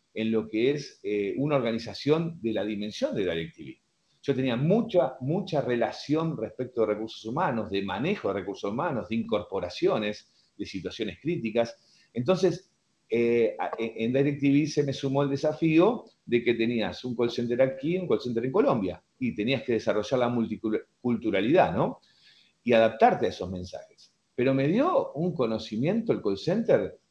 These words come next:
de, de, del trescientos sesenta de lo que es una compañía, habiendo manejado solamente un call center. Y eso,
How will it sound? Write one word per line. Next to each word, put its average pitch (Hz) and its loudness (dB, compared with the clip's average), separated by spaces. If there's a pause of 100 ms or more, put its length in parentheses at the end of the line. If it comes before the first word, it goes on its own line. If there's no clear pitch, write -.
(160)
de, 104 0
de, 98 -4
del 110 0
trescientos 180 -2
sesenta 220 2
de 107 4
lo 135 -2
que 143 -2
es 139 -6
una 113 -4
compañía, 104 -2
habiendo 151 -2
manejado 107 -2
solamente 110 -4
un 95 -6
call 90 -2
center. - -10 (600)
Y 185 2
eso, - 2